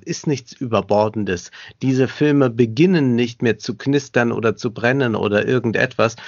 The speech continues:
sondern es sind eigentlich, äh, Produkte, die hergestellt werden wie irgendwelche Konfektionsware, kann man sagen. Und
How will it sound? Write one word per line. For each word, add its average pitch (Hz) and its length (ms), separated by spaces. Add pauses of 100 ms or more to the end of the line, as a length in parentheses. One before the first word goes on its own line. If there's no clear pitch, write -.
(140)
sondern 120 380
es - 220
sind 117 260
eigentlich, 123 680 (260)
äh, 117 140
Produkte, 127 800 (240)
die 113 380
hergestellt 113 800
werden 101 500 (240)
wie 110 240
irgendwelche 107 800
Konfektionsware, 107 1300
kann 92 200
man 92 180
sagen. 87 400 (340)
Und 139 400